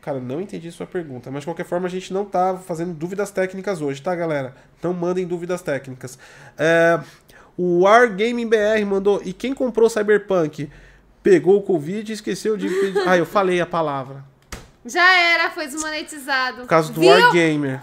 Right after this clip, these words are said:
Speaker 2: Culpa sua, Wargaming.
Speaker 1: Ah,
Speaker 2: Foi culpa
Speaker 1: esqueceu,
Speaker 2: sua.
Speaker 1: esqueceu de pedir reembolso. Como é que fica? Brincadeiras à parte, é preocupante mesmo se adiarem. <laughs> É, então.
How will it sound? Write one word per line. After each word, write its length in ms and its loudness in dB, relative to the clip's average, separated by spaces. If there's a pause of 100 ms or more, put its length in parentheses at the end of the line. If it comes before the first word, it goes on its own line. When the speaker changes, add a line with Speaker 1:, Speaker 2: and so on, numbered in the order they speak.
Speaker 2:
Culpa 340 4 (120)
sua, 480 2
Wargaming. 520 -2
Speaker 1:
Ah, 260 4
Speaker 2:
Foi 140 4
culpa 300 0
Speaker 1:
esqueceu, 360 8
Speaker 2:
sua. 440 2
Speaker 1:
esqueceu 400 0
de 100 -4
pedir 380 -4
reembolso. 640 0 (240)
Como 120 2
é 60 6
que 100 0
fica? 460 -8
Brincadeiras 420 -4
à 80 0
parte, 300 -2
é 40 -12
preocupante 580 -4
mesmo 260 -4
se 140 -10
adiarem. 400 -8 (100)
<laughs> 320 -2
É, 180 6
então. 440 0